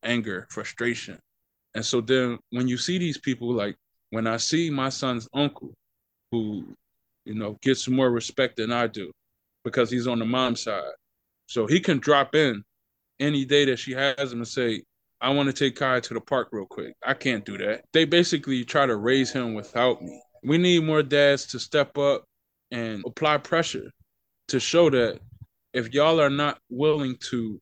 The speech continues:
allow us to parent the way we should, then we just gonna fight for it. We're gonna keep filing motions. We're gonna keep showing up. We're gonna keep attending these events.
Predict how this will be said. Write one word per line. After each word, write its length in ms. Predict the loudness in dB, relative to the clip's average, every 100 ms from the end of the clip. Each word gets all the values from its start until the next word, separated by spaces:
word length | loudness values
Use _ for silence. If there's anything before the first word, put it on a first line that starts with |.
| -4
allow 420 | 0 2 4 4
us 220 | 2 0
to 200 | -6 -6 -6
parent 440 | -2 0 0 -2 -4
the 100 | -2
way 160 | 0
we 160 | -2 -6
should, 500 | -2 0 2 0 -4 0
then 300 | 2 2 0
we 100 | -2
just 240 | -2 -4
gonna 140 | -4 -6
fight 260 | -4 -4
for 260 | -4 -4 -4
it. 80 | -8 _ _ _
We're 140 | -8 -2
gonna 200 | -2 -2
keep 300 | -4 -4 -6
filing 420 | -4 0 0 0 -2
motions. 560 | -4 -4 -10 -12 -16 _ _ _ -10
We're 80 | -6
gonna 160 | -6
keep 240 | -6 -10 -6
showing 380 | -2 0 0 -2
up. 260 | -4 -6 -10
We're 120 | -6 -4
gonna 160 | -4
keep 280 | -4 -6 -6
attending 460 | -4 -2 0 0 0
these 260 | 0 0
events. 640 | -2 0 -2 -2 -8 -16